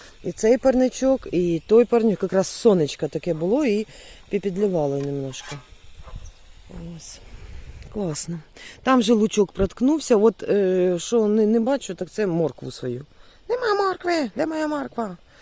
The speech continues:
Цибулька вся пройшла, така добренька стоїть. Ну, та моркви нема. Цей л-, лано-, ну, лантух ми ще не обробляли, ви ж бачите, да? Там цибулька, тут от тільки там, де щавель, обробили.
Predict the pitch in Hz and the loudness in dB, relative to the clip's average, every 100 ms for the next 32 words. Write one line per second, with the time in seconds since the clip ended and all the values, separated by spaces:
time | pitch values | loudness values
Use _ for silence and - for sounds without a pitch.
0 | - - - - 233 240 - 208 151 127 | -20 -20 -20 -6 -2 0 0 -2 -2 -4
1 | - 139 208 277 392 339 - - 143 147 | -8 -10 -6 -6 -6 -6 -6 -6 -6 -6
2 | 220 277 196 - - 160 151 - _ - | -4 -6 -6 -10 -10 -10 -10 -14 _ -20
3 | - - - - - 190 233 240 - 220 | -20 -20 -20 -18 -12 -8 -6 -8 -6 -4
4 | 220 160 135 - _ _ _ _ - _ | -2 -4 -10 -18 _ _ _ _ -20 _
5 | _ - - - 233 226 135 190 190 175 | _ -18 -6 4 6 6 6 4 4 2
6 | 175 185 202 185 175 277 202 143 226 226 | 2 4 4 2 2 2 0 4 4 4
7 | - - - 185 185 190 180 170 165 170 | 0 -10 -6 -2 -2 -2 -2 -2 0 0
8 | 202 269 214 156 139 139 135 - 151 160 | 2 2 2 -2 -4 -6 -6 -8 -8 -8
9 | 196 - - - 156 - 247 392 403 311 | -10 -14 -18 -12 -10 -6 2 6 6 4
10 | 294 262 240 - - - - 185 190 185 | -6 -6 -8 -12 -20 -20 -6 -2 0 -2
11 | - 170 - 180 170 160 151 - - - | -4 -4 2 6 6 4 0 -6 -20 -4
12 | 156 160 160 - 135 123 127 - 143 147 | -2 -2 -4 -2 -2 -2 -6 -10 -6 -4
13 | 135 135 | -4 -6